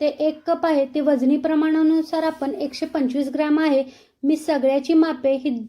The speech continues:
डिस्क्रिप्शन बॉक्समध्ये दिलेली आहेत, कपचेही माप दिलेले आहे, तसेच मेजरमेंटनुसार ग्रॅममध्येही मापे मी डिस्क्रिप्शन बॉक्समध्ये दिलेलं आहे, तुम्ही नक्की चेक करून बघा. आता मी गॅस मोठा केलेला आहे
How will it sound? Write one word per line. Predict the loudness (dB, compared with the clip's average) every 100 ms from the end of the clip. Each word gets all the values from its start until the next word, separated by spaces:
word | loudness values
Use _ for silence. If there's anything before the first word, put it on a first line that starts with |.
| -8
डिस्क्रिप्शन | -8 -6 -6 -6 -6 -2 0
बॉक्समध्ये | 2 0 -2 -2 0 2
दिलेली | 4 4 4
आहेत, | 2 0 -2 -10 _ _ -2
कपचेही | -2 -2 0 2
माप | 4 2
दिलेले | 2 0 2 2
आहे, | 2 0 -2 -6
तसेच | -4 -4 -2
मेजरमेंटनुसार | 0 2 2 2 2 2 2 0 -4 -4
ग्रॅममध्येही | -2 0 2 2 2 2 2
मापे | 2 0 -4 -6 -10 -14 _ 0
मी | 2 2
डिस्क्रिप्शन | 0 -4 -4 -6 -2 0 2
बॉक्समध्ये | 0 -2 -8 _ -4 -2 0 2
दिलेलं | 2 2 2
आहे, | 0 -2 -4 _
तुम्ही | 2 4
नक्की | 4 2 -6
चेक | -4 -4 -2
करून | -2 -2
बघा. | -2 -6 -8 -16 _ _ _ _ -6
आता | 2 4
मी | 4
गॅस | 2 -2 0
मोठा | 0 -2 -6
केलेला | -4 -2 0 0
आहे | -2 -6